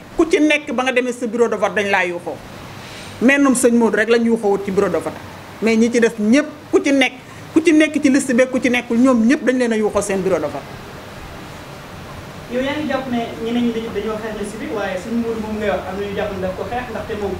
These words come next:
Speaker 2: le fait que in-, investir ñu ko rek daf ko naqari woon.
Speaker 1: Euh, ñun ñëpp dañ doon xeex liste bi.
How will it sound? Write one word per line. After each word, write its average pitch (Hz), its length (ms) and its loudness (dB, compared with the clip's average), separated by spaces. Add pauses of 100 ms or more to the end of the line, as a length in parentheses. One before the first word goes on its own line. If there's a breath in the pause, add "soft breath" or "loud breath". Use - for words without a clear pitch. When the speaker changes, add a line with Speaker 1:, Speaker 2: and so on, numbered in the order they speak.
(320)
Speaker 2:
le 220 60 -4
fait 240 200 0
que 247 100 -2
in-, 247 340 -4
investir 240 280 -2
ñu 208 140 -2
ko 190 80 -4
rek 196 100 -6
daf 196 80 -10
ko 202 80 -8
naqari 180 260 -8
woon. - 140 -12 (720)
Speaker 1:
Euh, 190 240 2
ñun 254 320 8
ñëpp 262 240 4
dañ 240 160 2
doon 226 160 2
xeex 175 320 -2
liste 175 300 -6
bi. - 100 -12